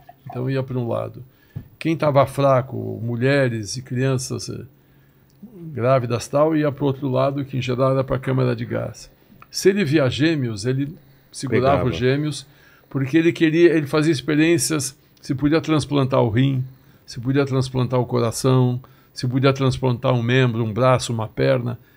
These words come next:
Speaker 1: Era, era um cara, assim, completamente louco.
Speaker 2: Sem,
Speaker 1: Quer dizer,
Speaker 2: sem, sem o, a menor empatia com o ser humano.
Speaker 1: Nada. A, a, injetava, eh, bactérias, venenos nas pessoas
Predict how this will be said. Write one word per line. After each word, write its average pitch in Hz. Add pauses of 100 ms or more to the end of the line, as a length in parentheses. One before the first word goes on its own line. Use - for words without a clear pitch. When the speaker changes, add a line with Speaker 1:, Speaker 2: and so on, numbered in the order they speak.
(440)
Speaker 1:
Era, -
era 196
um 208
cara, 220
assim, 185 (520)
completamente 240
louco. 131 (240)
Speaker 2:
Sem, -
Speaker 1:
Quer 139
dizer, 120
Speaker 2:
sem, 131
sem 123
o, 110
a 107
menor 107
empatia 113
com 110
o 107
ser 104
humano. 123
Speaker 1:
Nada. 143
A, 156
a, 170 (300)
injetava, 185 (340)
eh, 131 (920)
bactérias, 139
venenos 131
nas 123
pessoas 131